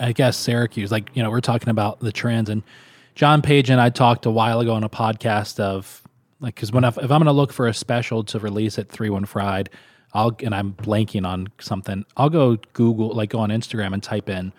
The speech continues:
fried chicken sandwiches in Los Angeles or New York City or Nashville or, like, bigger cities to see kind of what's happening. And so I could,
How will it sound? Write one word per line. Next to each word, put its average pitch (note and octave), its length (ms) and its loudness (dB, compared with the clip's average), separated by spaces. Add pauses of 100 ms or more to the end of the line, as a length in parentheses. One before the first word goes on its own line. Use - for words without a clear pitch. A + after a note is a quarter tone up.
(360)
fried A2 300 2
chicken G#2+ 280 -2
sandwiches G2+ 460 -4
in G2 100 -6
Los F#2+ 220 -6
Angeles G2 560 -6
or - 40 -14
New F#2 80 -8
York F#2 200 -10
City G2+ 220 -4
or F#2 60 -6
Nashville F#2+ 600 -6
or, F2+ 160 -10
like, F#2+ 180 -10 (140)
bigger G2 240 -2
cities G2 440 -4
to - 100 -10
see G2+ 360 -2
kind G2 220 -8
of F2+ 80 -8
what's F#2+ 240 -8 (100)
happening. G2 560 -8 (840)
And A#2+ 680 4 (1160)
so C3+ 140 4
I D3 100 8
could, D3+ 220 2